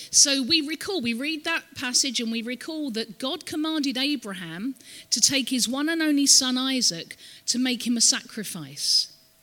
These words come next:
And it must have been a terrifying time. But Abraham, o-, in obedience,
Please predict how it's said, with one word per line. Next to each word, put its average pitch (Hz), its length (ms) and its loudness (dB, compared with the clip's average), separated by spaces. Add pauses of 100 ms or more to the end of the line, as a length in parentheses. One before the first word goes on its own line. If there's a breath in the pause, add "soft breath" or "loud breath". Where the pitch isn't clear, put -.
(500 loud breath)
And 233 100 -2
it 226 80 -2
must 285 220 4
have 269 80 -6
been 254 140 0
a 240 80 -2
terrifying 262 880 0
time. 175 640 -6 (680 loud breath)
But 233 140 -2
Abraham, 262 720 0 (800)
o-, 233 100 -2
in 233 220 -4
obedience, 226 1160 2